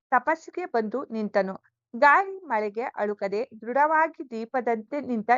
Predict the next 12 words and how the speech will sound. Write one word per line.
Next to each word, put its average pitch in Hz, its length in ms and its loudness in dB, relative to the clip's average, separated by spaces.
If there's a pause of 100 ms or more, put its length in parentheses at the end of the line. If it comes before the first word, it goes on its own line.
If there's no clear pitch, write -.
ಇವನಿಗೆ 208 440 2
ಸೂರ್ಯ 269 440 -2
ಚಂದ್ರರು 240 480 2
ನಮೋ 233 380 4
ಎಂದು 214 320 2
ನಮಿಸಿ 214 480 4 (120)
ಹೋಗುವರು. 196 580 6 (300)
ಇಂದು 381 300 4
ಇವನಿಗೆ 220 540 2
ಇಲ್ಲಿ 226 380 -2
ಹಾಲಿನಲ್ಲಿ 233 720 4
ಅಭಿಷೇಕ, 202 600 -4